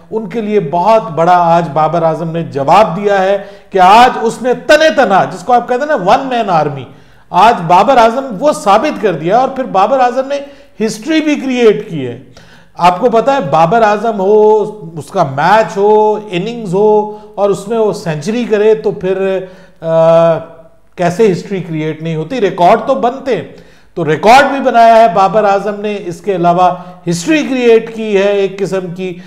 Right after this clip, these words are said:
और इसके अलावा आज पाकिस्तान को वो match में वापस लेकर के आया। तफसील से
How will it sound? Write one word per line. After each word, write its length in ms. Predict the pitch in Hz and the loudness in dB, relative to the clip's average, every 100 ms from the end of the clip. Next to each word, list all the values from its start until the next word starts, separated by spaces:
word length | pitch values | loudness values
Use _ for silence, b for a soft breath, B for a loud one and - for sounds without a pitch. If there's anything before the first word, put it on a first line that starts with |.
| B - | B -2
और 580 | 160 170 170 165 170 170 - - | 4 6 4 2 -2 -2 -10 -10
इसके 240 | 170 - | -8 -2
अलावा 380 | 185 170 170 170 | 0 2 2 2
आज 520 | 170 170 160 165 170 - | 0 0 0 2 0 -2
पाकिस्तान 640 | 165 147 156 - 151 147 - | -4 -4 -6 -6 -6 -6 -8
को 60 | |
वो 160 | 151 151 | -8 -8
match 400 | 127 135 143 139 | -4 -2 -2 -4
में 200 | 139 131 | -12 -8
वापस 340 | 117 127 135 - | -4 -4 -6 -10
लेकर 300 | 127 - 131 | -10 -8 -8
के 140 | - 127 | -4 -4
आया। 200 | 120 120 | -2 -4
तफसील 500 | 170 170 294 302 294 | -6 -4 -2 -2 -2
से 340 | 277 269 269 | -4 -4 -6